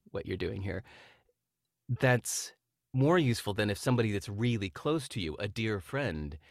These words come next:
might look at it and go, "Mm, okay, um, hmm,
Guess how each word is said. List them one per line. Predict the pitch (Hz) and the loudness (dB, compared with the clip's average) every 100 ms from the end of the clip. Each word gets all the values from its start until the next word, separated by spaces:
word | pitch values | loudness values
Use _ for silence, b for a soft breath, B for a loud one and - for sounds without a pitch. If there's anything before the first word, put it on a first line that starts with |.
| b b b b - | b b b b -2
might | 110 - | -2 0
look | 113 | -2
at | 110 | -2
it | - | -2
and | 101 | -4
go, | - | -4
"Mm, | 139 123 82 - | 0 0 -2 -6
okay, | 120 - 78 78 98 - | -8 -8 -8 -8 -12 -12
um, | 110 92 90 87 - _ - | -8 -6 -6 -8 -12 _ -4
hmm, | 120 87 69 | 0 2 0